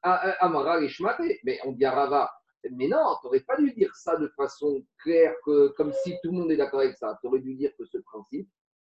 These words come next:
fait l'objet d'une discussion, puisque tu vois que Chachamim interdisent, pourtant je fais une mitzvah. C'est-à-dire que Chachamim disent, même quand tu fais une mitzvah, tu profites, si tu profites, ici, t'as pas le droit de profiter, c'est mitzvah Baba Avera.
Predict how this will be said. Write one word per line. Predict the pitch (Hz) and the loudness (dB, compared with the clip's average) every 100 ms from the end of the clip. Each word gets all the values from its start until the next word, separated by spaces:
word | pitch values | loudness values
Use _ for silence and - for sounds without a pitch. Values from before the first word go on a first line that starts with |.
| _ | _
fait | 247 | 4
l'objet | 214 185 139 127 147 | 8 8 6 0 0
d'une | 175 | -2
discussion, | 165 180 302 302 320 320 | -6 -2 0 2 0 2
puisque | 175 175 147 | -2 0 0
tu | |
vois | 170 190 | -2 -4
que | |
Chachamim | 175 170 160 147 170 233 - - _ 170 202 220 | -4 -4 -2 0 -2 -4 -10 -20 _ -2 0 4
interdisent, | 220 196 175 139 135 180 | 2 4 2 0 -6 -8
pourtant | - - 185 | -10 -4 -4
je | - | -2
fais | 165 | -2
une | |
mitzvah. | 214 247 349 311 | -2 -2 -2 -2
C'est-à-dire | 185 190 - | -2 -2 0
que | |
Chachamim | 180 220 | 0 0
disent, | 214 202 | 0 -4
même | 170 226 | -2 0
quand | 508 | -2
tu | - 220 | -4 -6
fais | |
une | 208 | -4
mitzvah, | 196 - - - | -6 0 0 0
tu | 226 | -4
profites, | - 165 - 180 | -8 -8 -8 -18
si | - | -14
tu | 214 | -8
profites, | 202 196 202 - _ _ - | -8 -6 -10 -10 _ _ -6
ici, | 196 190 | -6 -4
t'as | 202 160 | -4 -2
pas | 160 | 0
le | |
droit | 143 | 2
de | 175 | 2
profiter, | 175 190 226 349 311 | 2 0 0 -4 -2
c'est | 185 | -4
mitzvah | 165 151 156 | -2 2 2
Baba | 170 202 214 | 2 4 2
Avera. | 269 294 285 | 2 -4 -6